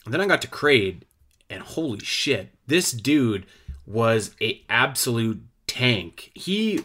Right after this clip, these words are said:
he was crazy hard, which seems, like, really insane to say because it's usually the opposite. But, like, Kraid, he had an outrageous, an outrageous amount of H P. And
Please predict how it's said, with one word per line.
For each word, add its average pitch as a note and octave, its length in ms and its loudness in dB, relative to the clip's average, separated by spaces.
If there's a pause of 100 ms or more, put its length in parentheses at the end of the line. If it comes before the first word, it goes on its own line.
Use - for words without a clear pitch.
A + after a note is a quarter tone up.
(160)
he A#3 220 4
was E3 200 2
crazy C#3+ 720 0
hard, G2+ 480 -2 (400)
which A#2+ 340 -2
seems, G3+ 460 -4
like, A2+ 280 -4
really A#2 840 0
insane C3 560 0
to A2 100 -8
say C3+ 300 2
because G2 320 -4
it's A2 180 -8
usually B2 320 0
the G2 200 -10
opposite. A2+ 520 -4 (400)
But, A2 160 -4
like, A#2+ 180 2 (880)
Kraid, D#3 640 4
he F3 320 -2
had C3 440 4
an G#2 140 -6
outrageous, A#2+ 1120 -2 (340)
an A2+ 80 -2
outrageous C3+ 880 4
amount A#2 460 0 (100)
of G#2 640 -2
H A#2+ 320 -2
P. C#3 400 -2 (340)
And E3 240 4